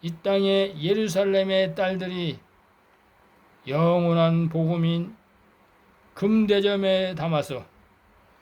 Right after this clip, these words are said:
중보 기도를 담은 그릇을 담아서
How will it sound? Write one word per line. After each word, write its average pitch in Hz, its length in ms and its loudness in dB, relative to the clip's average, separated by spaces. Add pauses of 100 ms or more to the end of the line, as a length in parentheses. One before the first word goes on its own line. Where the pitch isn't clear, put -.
(140)
중보 160 760 2
기도를 151 440 -4
담은 147 380 -6
그릇을 143 600 -8 (1120)
담아서 135 480 -4